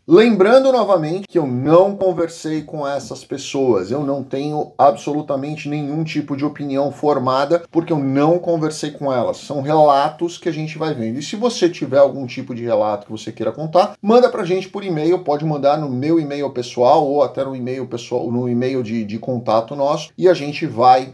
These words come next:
é, ler aqui, vai tentar trazer pras pessoas um pouco mais desse conhecimento, ok? Vamos lá?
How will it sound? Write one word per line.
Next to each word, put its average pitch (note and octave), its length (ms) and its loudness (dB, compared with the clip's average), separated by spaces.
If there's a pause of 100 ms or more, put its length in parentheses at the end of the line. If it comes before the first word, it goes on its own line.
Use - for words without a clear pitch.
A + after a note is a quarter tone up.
é, B2+ 460 2
ler E3 300 4
aqui, C#3 260 -2
vai C3 200 -2
tentar C3 520 -2
trazer C3+ 500 -2
pras C3 200 -6
pessoas B2+ 320 -6
um B2 80 -6
pouco B2 240 -8
mais A#2+ 160 -2
desse A2 160 -8
conhecimento, A#2 640 -8
ok? E3 320 0 (180)
Vamos F3+ 260 6
lá? G3 260 4